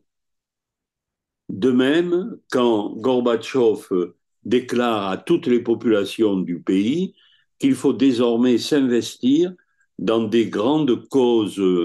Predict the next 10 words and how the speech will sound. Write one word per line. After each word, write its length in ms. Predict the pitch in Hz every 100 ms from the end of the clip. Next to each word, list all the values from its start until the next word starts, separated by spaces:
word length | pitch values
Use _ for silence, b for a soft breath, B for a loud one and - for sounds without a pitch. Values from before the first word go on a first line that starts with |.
| 85 - -
apolitiques 1000 | - - 113 104 98 - 123 156 - - - _ _ -
comme 480 | 117 110 98 92 - -
le 240 | 110 135
pacifisme, 920 | - 107 - 95 123 156 170 - 160 - _ _ _
j'ai 160 | -
oublié 340 | 87 80 85 87
le 200 | 90 110
i, 220 | 160 - _ _ _ -
ou 200 | 147 151
l'écologie. 720 | 131 123 147 123 107 92 85